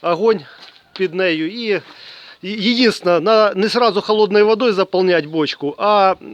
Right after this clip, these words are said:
чуток налить, підігріти її, а потім долить уже до повної. Іначе буде конденсувати так, що навіть костер тушитиме. Ну, а так, в принципі, ось шланг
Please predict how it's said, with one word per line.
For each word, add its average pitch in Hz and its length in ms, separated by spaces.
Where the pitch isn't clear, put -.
чуток 226 380
налить, 151 420
підігріти 208 640
її, 139 180
а 160 100
потім 202 320
долить 190 380
уже 175 180
до 180 140
повної. 143 440
Іначе 202 280
буде 190 220
конденсувати 190 800
так, 226 220
що 170 160
навіть 165 540
костер 180 420
тушитиме. 135 680
Ну, 302 120
а 254 140
так, 233 260
в - 20
принципі, 160 560
ось 180 180
шланг 190 500